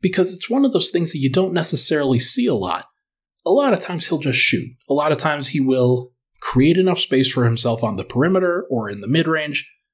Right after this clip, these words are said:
and just take that shot. When he's dribbling and in control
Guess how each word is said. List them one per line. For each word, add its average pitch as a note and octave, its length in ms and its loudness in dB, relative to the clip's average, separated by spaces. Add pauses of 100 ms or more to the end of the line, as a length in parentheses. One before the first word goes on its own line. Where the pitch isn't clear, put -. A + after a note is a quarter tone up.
(160)
and B3+ 100 2
just A3+ 180 0
take - 180 -2
that B2 160 0
shot. - 260 -4 (720)
When D#3+ 160 0
he's - 480 -2
dribbling D3+ 600 -2
and C3 140 0
in D#3 180 0
control C3+ 680 -2